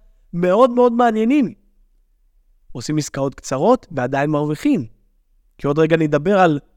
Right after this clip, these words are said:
מה עושים בקנייה, כי לא מספיק רק לקנות. אז בסופו של דבר, כשאני אומר לאנשים, "רגע, רוצים לקנות נכס במחיר של לפני שנתיים?" אז הם באים ואומרים, "אה, אוקיי, אתה צודק, שי. זה נכון, ואנחנו מבינים שהמשבר במדינת ישראל הוא משהו רגעי,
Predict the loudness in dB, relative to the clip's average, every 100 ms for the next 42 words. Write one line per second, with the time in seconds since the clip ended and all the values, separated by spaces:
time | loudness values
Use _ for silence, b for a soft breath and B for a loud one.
0 | _ _ -8 -4 -4 -4 -4 -4 -4 -2
1 | -2 0 -2 -2 -6 -6 -6 -4 -6 -4
2 | 0 -2 -2 _ -20 -20 _ _ _ _
3 | _ _ _ _ -20 -20 _ -12 -6 -4
4 | -4 -2 0 2 0 2 2 2 0 -10
5 | _ _ -6 -2 0 2 0 0 -2 -2
6 | 0 0 -2 -2 -2 -2 0 0 0 -2
7 | -2 -2 -2 -2 -2 -2 -4 -4 -6 -2
8 | -2 -2 -2 -2 0 0 0 -2 -4 0
9 | 2 2 -2 -2 -2 -2 -8 _ _ _
10 | _ _ -8 -6 -4 -2 -4 -4 -8 -8
11 | -14 -20 -20 _ _ _ _ -4 -2 -2
12 | -2 0 0 0 0 -2 0 0 0 0
13 | 0 -4 -4 2 4 2 -2 -2 -4 -4
14 | -8 -4 -2 -2 -2 -4 -4 -4 -4 -6
15 | -4 -4